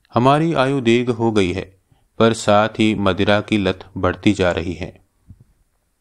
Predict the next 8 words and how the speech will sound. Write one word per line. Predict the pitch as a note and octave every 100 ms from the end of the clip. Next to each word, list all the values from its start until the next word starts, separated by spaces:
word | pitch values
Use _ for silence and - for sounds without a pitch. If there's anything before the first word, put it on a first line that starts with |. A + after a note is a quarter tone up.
| _ _ _ _ _ _ _ _ _ -
वस्तुतः | C3+ C#3+ F3+ F3 F3+
सभ्यता | F3 A#2 G2+ A2+ A2+ A#2
की | A#2+
प्रगति | A2+ F#2 F#2+ A2 G#2
पर | G#2+
सबको | G#2+ - F2 - F#2+
गर्व | F2 E2+
है, | E2 -